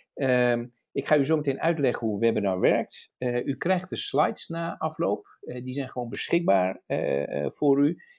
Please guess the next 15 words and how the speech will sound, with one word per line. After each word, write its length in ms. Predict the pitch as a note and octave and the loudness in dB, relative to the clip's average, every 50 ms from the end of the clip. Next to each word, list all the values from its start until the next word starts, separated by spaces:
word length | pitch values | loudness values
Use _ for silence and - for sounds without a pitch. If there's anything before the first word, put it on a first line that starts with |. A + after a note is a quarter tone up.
| _ _ _ | _ _ _
En 100 | - C3 | -8 -8
ik 80 | B2 | -4
zal 140 | - C3+ B2+ | -2 -2 -2
u 80 | B2+ B2 | 0 0
zo 120 | B2 B2 | 0 -2
meteen 340 | A#2+ A#2+ - B2+ A#2 A#2+ B2+ | -2 -2 -2 -4 -4 -4 -4
ook 120 | A#2+ - | -8 -8
iets 180 | - A#2+ - - | -8 -10 -10 -12
vertellen 360 | - A#2+ - C#3+ C#3 B2+ A#2+ | -16 -6 -4 -4 -2 -2 -4
over 120 | A2 A2+ A2+ | -6 -4 -4
de 100 | A2+ G#2+ | -4 -4
relatie 440 | A2+ A#2 B2 B2+ B2+ B2 - - | -2 -2 -2 -2 -4 -4 -8 -10
tussen 220 | - A#2 G#2+ A2 A#2 | -8 -8 -8 -6 -8
de 140 | A2 G2+ G#2+ | -10 -6 -4
webinar 540 | A#2+ B2+ C3 B2+ A#2+ A#2 A2+ A2+ A#2 A#2 | -4 -4 -2 -2 -2 -2 -2 -2 -2 -6